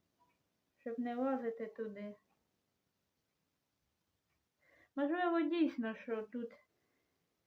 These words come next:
якийсь павучок через оцей. Вон, через отой отвір для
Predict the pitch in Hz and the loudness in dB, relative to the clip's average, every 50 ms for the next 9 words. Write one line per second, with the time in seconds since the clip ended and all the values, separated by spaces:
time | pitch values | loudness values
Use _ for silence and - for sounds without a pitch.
0 | _ _ _ _ - 233 233 233 - 247 233 226 226 - - 240 233 233 233 240 | _ _ _ _ -6 -6 -4 0 4 6 6 6 4 2 0 4 4 4 4 2
1 | 233 - - 233 226 - - - 247 226 226 226 226 226 226 226 226 226 - 233 | -2 -4 -4 -4 -4 -4 -4 -4 0 0 2 2 2 2 0 -2 -2 -2 -6 -6
2 | 214 214 214 208 214 _ _ _ _ _ _ _ _ _ _ _ _ _ _ _ | -4 -4 -6 -8 -10 _ _ _ _ _ _ _ _ _ _ _ _ _ _ _
3 | _ _ _ _ _ _ _ _ _ _ _ _ _ _ _ - - _ - - | _ _ _ _ _ _ _ _ _ _ _ _ _ _ _ -20 -20 _ -20 -20
4 | _ _ _ _ _ _ _ _ _ _ _ _ _ _ _ _ _ _ _ _ | _ _ _ _ _ _ _ _ _ _ _ _ _ _ _ _ _ _ _ _
5 | _ _ _ _ - - - - _ _ _ _ _ _ _ _ _ _ _ _ | _ _ _ _ -20 -20 -20 -20 _ _ _ _ _ _ _ _ _ _ _ _
6 | _ _ - 226 220 214 208 - - 233 233 233 226 220 214 - - - - _ | _ _ -4 -4 -4 -4 -4 -2 -2 0 2 2 2 2 0 -4 -10 -16 -20 _
7 | _ _ _ _ _ _ _ _ _ _ _ _ - 208 202 - 220 214 214 214 | _ _ _ _ _ _ _ _ _ _ _ _ -14 -12 -6 -2 -2 0 2 0
8 | 214 208 202 202 202 202 202 202 202 202 - _ _ _ _ - 220 196 196 208 | 0 0 -4 -6 -8 -6 -6 -6 -6 -8 -12 _ _ _ _ -16 -14 -10 -10 -6
9 | 202 208 202 208 | -4 -4 -4 -4